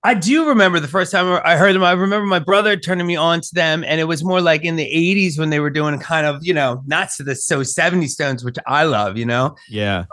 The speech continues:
Speaker 1: Um, and even in the nineties kind of thing. But when I was turned on to them, and then I kind of went back into the history of the Stones,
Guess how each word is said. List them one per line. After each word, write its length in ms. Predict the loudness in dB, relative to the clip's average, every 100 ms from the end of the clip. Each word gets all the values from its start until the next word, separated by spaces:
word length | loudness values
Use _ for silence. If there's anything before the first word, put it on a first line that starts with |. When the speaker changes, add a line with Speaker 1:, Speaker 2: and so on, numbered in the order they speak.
| -16 _ -4
Speaker 1:
Um, 240 | -2 -2 -2
and 160 | 0
even 220 | 2 2 0
in 100 | 0
the 80 |
nineties 480 | 0 2 2 0 -2
kind 200 | -4 -4
of 100 | -4
thing. 260 | -2 -2 0
But 160 | 0
when 140 | 0 2
I 100 | 2
was 240 | 0 -2
turned 300 | -2 -2 0
on 140 | 0 -2
to 120 | -2
them, 200 | -2 0
and 60 |
then 140 | 0 2
I 140 | 0
kind 240 | -2 -4 -4
of 80 |
went 140 | -4 0
back 260 | 0 0
into 180 | -4 -4
the 100 | -6
history 480 | -6 -4 -4 -2 0
of 100 | 0
the 40 |
Stones, 560 | -4 -2 0 2 0 -4